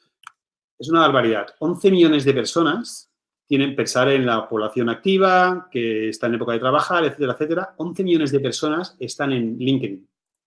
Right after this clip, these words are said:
LinkedIn es una auténtica mina a la hora de tener información sobre esas personas. Como veis aquí, podéis ver, de cada una de las personas las podéis filtrar por la industria, la geografía,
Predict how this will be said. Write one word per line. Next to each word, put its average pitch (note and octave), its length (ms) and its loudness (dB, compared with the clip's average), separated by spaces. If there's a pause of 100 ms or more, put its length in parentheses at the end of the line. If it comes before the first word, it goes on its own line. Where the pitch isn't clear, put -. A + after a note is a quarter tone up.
(760)
LinkedIn F#3 540 4
es - 160 -4
una E3 420 0 (160)
auténtica D3 640 -2
mina E3+ 580 0 (380)
a C#3 140 2
la C3+ 120 4
hora E3+ 160 2
de C#3 440 2 (180)
tener C#3+ 280 0
información D#3 760 0
sobre C3 300 -2
esas C#3+ 200 -8
personas. - 600 -8 (460)
Como C3+ 180 2
veis D3 220 2
aquí, F#3 340 0
podéis C#3 320 2
ver, E3 360 2
de B2 180 -2
cada D#3+ 200 0
una F#3+ 120 0
de F3+ 60 0
las E3+ 120 -4
personas F3 380 -6
las D#3+ 140 -8
podéis C#3 280 -2
filtrar D3 380 -4
por C3 120 -4
la A#2 60 -4
industria, C3 480 -6
la B2+ 100 -4
geografía, C#3 720 -4